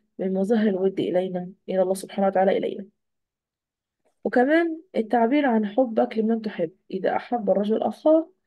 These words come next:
فليخبره أنه يحب". ودي من أحلى وأفضل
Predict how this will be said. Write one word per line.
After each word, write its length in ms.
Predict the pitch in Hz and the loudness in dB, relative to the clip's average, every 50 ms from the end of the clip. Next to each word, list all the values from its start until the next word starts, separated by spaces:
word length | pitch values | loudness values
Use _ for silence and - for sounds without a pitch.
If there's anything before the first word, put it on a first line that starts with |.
| _ _ _ _ _ _ | _ _ _ _ _ _
فليخبره 680 | - 247 233 240 226 220 - 226 240 226 220 214 - 185 | 0 2 2 2 0 0 0 2 2 2 2 0 -2 -4
أنه 360 | 185 180 185 185 180 - - - | -6 -8 -10 -10 -10 -10 -12 -12
يحب". 160 | - - - _ _ _ _ - | -14 -16 -16 _ _ _ _ -12
ودي 200 | - - 226 226 | -8 -4 -2 0
من 240 | 220 214 196 - - | 0 0 -2 -4 -6
أحلى 320 | - - - - 233 214 | -10 -10 -6 -2 -2 -2
وأفضل 600 | 196 202 - - 269 240 214 202 196 202 208 202 | -2 -2 -2 -4 -4 -4 -4 -2 -2 0 0 -2